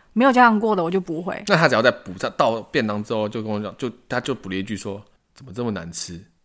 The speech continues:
Speaker 2: 那你会怎么回复吗？
Speaker 1: 那如果我是吃完的人怎么办？
Speaker 2: 啊，你可能，可能那便当真的难吃。
Speaker 1: 哦。
Speaker 2: 那你会回，附和他说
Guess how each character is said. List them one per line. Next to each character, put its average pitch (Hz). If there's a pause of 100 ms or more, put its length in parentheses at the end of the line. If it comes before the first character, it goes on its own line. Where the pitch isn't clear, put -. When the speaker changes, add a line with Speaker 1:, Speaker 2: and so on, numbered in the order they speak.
(480)
Speaker 2:
那 139
你 95
会 107
怎 98
么 87
回 87
复 101
吗？ 85 (100)
Speaker 1:
那 349
如 330
果 285
我 202
是 202
吃 220
完 190
的 185
人 180
怎 170
么 147
办？ 190 (140)
Speaker 2:
啊， 135
你 156
可 143
能， 117 (120)
可 151
能 147
那 208
便 208
当 170
真 165
的 143
难 104
吃。 104 (260)
Speaker 1:
哦。 202
Speaker 2:
那 226
你 202
会 175
回， 156
附 160
和 147
他 127
说 123